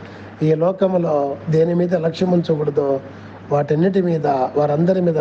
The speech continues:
లక్ష్యం ఉంచకుండా దేని మీద లక్ష్యం ఉంచాలో వాటి మీదనే, వారి మీదనే, యేసయ్య మీదనే లక్ష్యం ఉంచి మరి ప్రార్థిస్తూ ముందుకెళ్ళాలని దేవుని యొక్క వాక్యం ఈరోజు నిర్గమకాండం రెండవ అధ్యాయం తెలియపరిచిన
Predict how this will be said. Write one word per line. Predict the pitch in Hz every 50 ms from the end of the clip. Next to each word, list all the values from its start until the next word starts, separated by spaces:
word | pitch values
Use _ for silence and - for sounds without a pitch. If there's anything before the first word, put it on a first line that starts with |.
| 143 151
లక్ష్యం | 165 160 196 196 180 175
ఉంచకుండా | 160 - 160 - 151 143 139 135 139 139 139 135 - - - - - - - - - 151 156
దేని | 160 165 175 175
మీద | 180 190 190 190 165
లక్ష్యం | 165 165 - 202 190 180
ఉంచాలో | 170 160 - - 147 147 139 139 139 139 135 - - - - - - - - - 139
వాటి | 135 139 156 165 175 170 160
మీదనే, | 160 147 156 151 147 147 139 135 135
వారి | 131 139 160 180
మీదనే, | 175 165 156 147 147 139 143 139 139 135 131 - - - - - - - - - -
యేసయ్య | 147 156 170 165 - 175 170 165 160
మీదనే | 156 147 147 147 135 131
లక్ష్యం | 135 139 - - 180 185 196 220
ఉంచి | 226 196 - 214 165 147 143 135 127 - - - - - - - - - - - - -
మరి | 143 143 147 143 139 -
ప్రార్థిస్తూ | - 143 143 175 170 - 196 196 180 - - 214 185 170
ముందుకెళ్ళాలని | 165 165 165 156 165 151 156 151 151 151 135 143
దేవుని | 147 160 165 156 156
యొక్క | 156 151 - 165 143 135
వాక్యం | 135 170 190 190 - 185 170 156
ఈరోజు | 147 147 143 135 131 135 135 131 127 - - - - - - - - - - - 156
నిర్గమకాండం | 156 165 165 190 190 196 190 - 202 196 208 196 202
రెండవ | 202 196 214
అధ్యాయం | 208 202 202 214 214 208
తెలియపరిచిన | 214 208 240 226 240 233 226 220 208